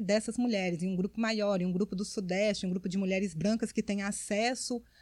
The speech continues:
a vários dos seus direitos. E essas outras mulheres, elas não conseguem acessar o direito por outras barreiras que elas têm na vida delas.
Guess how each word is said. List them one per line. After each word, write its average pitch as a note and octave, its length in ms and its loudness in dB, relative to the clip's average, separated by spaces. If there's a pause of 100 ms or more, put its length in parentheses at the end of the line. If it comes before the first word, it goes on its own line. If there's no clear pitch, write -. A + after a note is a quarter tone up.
(120)
a G3 80 -2
vários A3 400 2
dos A3 140 -2
seus G#3+ 180 -2
direitos. G3 480 0
E A3+ 120 0
essas G#3+ 280 -2
outras G3+ 280 -6
mulheres, G3+ 420 0
elas G#3+ 160 2
não A3 100 0
conseguem G#3+ 460 -2
acessar G#3+ 580 -4
o A3 40 0
direito G#3+ 340 -4
por A#3 160 0
outras C4+ 580 -2 (320)
barreiras G#3+ 640 2
que - 100 -6
elas F#3+ 220 -2
têm F#3 160 -2
na F#3 140 -2
vida F3 260 -2
delas. E3+ 420 -4